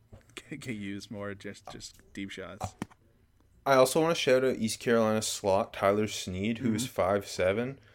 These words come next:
Speaker 2: really good return man, and they use him in all kinds of ways. I watched him throw a touchdown against S M U.
Speaker 1: Saw that, yeah.
Speaker 2: I,
Speaker 1: He's
Speaker 2: I just
Speaker 1: good.
Speaker 2: think he's, <laughs> he's just really fun.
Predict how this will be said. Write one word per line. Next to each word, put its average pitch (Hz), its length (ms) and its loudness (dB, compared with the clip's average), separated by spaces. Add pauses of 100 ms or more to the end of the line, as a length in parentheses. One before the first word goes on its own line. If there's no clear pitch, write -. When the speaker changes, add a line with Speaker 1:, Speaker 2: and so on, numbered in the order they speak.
(360)
Speaker 2:
really 113 440 4
good 120 180 4
return 110 460 0
man, 135 340 -2 (320)
and 107 140 -2
they 113 60 6
use 117 220 6
him 131 120 0
in 120 80 0
all 117 120 4
kinds 123 240 -4
of 113 60 0
ways. 110 200 2
I 117 40 4
watched 107 200 0
him 120 80 -8
throw 120 200 -6
a - 40 -2
touchdown 107 500 -2
against 110 240 -4
S 107 160 -4
M 95 120 -8
U. 90 140 -8
Speaker 1:
Saw 104 280 -12
that, 101 180 -16
yeah. 101 160 -14
Speaker 2:
I, 95 120 4
Speaker 1:
He's 67 80 2
Speaker 2:
I 95 100 4
just - 160 0
Speaker 1:
good. 120 120 -4
Speaker 2:
think 113 280 -6
he's, 113 160 -2
<laughs> 202 220 4
he's 156 160 0
just 170 160 -6
really 123 260 0
fun. 104 380 -6